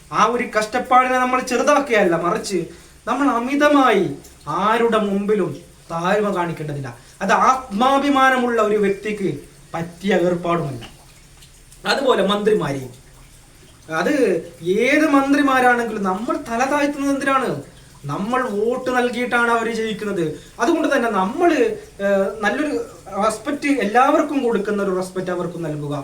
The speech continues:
എന്നുള്ളതാണ്. അതേപോലെ സിനിമാ നടന്മാരാണെങ്കിലും, ഏഹ്,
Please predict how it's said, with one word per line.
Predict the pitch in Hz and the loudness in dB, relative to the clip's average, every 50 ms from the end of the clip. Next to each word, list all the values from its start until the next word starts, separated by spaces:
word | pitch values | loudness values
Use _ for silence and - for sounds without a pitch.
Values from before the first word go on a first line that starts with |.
| - - - - - - | -10 -16 -20 -20 -16 -12
എന്നുള്ളതാണ്. | 156 156 160 147 139 135 123 117 117 - - - - - - | -10 -8 -6 -6 -6 -6 -8 -10 -12 -16 -18 -20 -20 -18 -12
അതേപോലെ | 156 175 196 208 190 196 196 185 | -8 -4 -2 -2 0 0 0 0
സിനിമാ | 185 202 190 185 180 190 190 | -2 -2 -2 -2 -2 -2 -2
നടന്മാരാണെങ്കിലും, | 180 175 165 165 170 170 160 156 151 147 143 143 135 131 131 135 123 123 123 - - - - - - - - - - | -2 -2 -4 -4 -4 -4 -6 -6 -6 -6 -6 -8 -8 -8 -10 -12 -12 -12 -14 -18 -20 -20 -20 -20 -20 -20 -20 -20 -14
ഏഹ്, | 165 160 165 165 160 156 147 143 | -10 -8 -6 -4 -4 -6 -6 -8